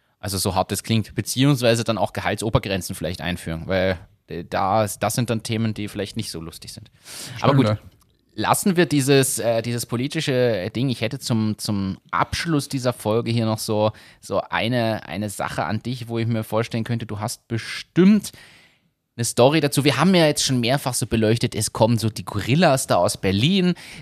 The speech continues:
Speaker 1: diese Essenslieferdienste werden immer mehr, hier liefert der Spar oder der Unimarkt oder der Billa. Es gibt da immer mehr, die so Essen bringen, also den Einkauf bringen. Und jetzt habe ich mir neulich gedacht, ja, das gibt's ja schon ewig. Denn der Bofrostmann,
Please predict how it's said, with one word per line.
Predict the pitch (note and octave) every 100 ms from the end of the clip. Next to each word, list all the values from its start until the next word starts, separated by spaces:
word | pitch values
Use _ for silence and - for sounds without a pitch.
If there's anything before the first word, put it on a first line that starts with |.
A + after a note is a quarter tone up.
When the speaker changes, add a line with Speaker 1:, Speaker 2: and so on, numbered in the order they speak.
| -
Speaker 1:
diese | A#2 G#2+ -
Essenslieferdienste | C3+ - D3 - C3 C#3 C3+ B2 B2+ B2 B2
werden | G#2+ A2 A#2
immer | G#2+ G#2
mehr, | G#2 G#2
hier | G2+ D3
liefert | C3 C3 A#2+ -
der | G2+
Spar | - - A2 A#2+
oder | A2
der | A2+ C3+
Unimarkt | E3+ F3+ D#3 C#3+ C3 C3+
oder | B2 B2+
der | C3
Billa. | B2 - F3+ D#3+ C#3 - - -
Es | - B2+
gibt | - D#3+ -
da |
immer | - D#3+ E3+
mehr, | D3 C3+ B2+
die | A2+
so | A2+ A#2
Essen | - C3 - A2 -
bringen, | A#2+ G#2 C3 F#3 G3 G3+ -
also | A#2 B2 C3+ - -
den | A#2 -
Einkauf | G2+ D#3+ F#3+ - F#2 -
bringen. | F#2 F#2 G#2+ F#3+ A3 _ _ _
Und | B2+
jetzt | B2 B2
habe | B2+
ich | C#3+
mir | C#3
neulich | C3+ C#3
gedacht, | - C3 B2+
ja, | F#2+
das | D#2+
gibt's | - - -
ja |
schon | F#2+ -
ewig. | C#2 - - _ _ _ _ _ _
Denn | G2+ G2+ - _ -
der | F#2+
Bofrostmann, | _ B2 F3+ - - F2 - E2 B1 -